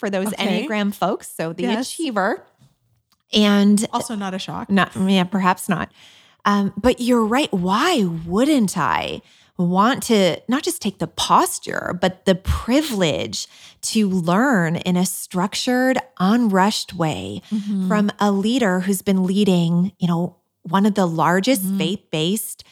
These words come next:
Speaker 1: charities in Canada for, he's been C E O for, uh, twenty-five years.
Speaker 2: Incredible.
Speaker 1: Been with the organization for thirty-six years. Why would I not want to glean as much as I possibly can? And,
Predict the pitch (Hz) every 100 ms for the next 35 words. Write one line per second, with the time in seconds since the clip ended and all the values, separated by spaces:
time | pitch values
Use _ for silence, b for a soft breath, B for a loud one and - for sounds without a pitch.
0 | b b - 190 185 202 208 226 220 175
1 | 147 160 180 - 180 165 _ _ 202 180
2 | 185 175 - 202 180 170 165 165 _ _
3 | _ - 175 - 240 269 - 196 208 -
4 | - 254 214 185 - 175 165 180 - -
5 | 175 202 202 202 175 175 180 165 165 180
6 | 175 165 160 180 - 170 - 190 180 190
7 | 214 302 277 175 170 170 226 196 185 175
8 | 180 190 185 160 - 180 226 214 190 -
9 | 165 - 170 165 156 - 175 160 - B
10 | B B B _ - 269 370 247 170 175
11 | 180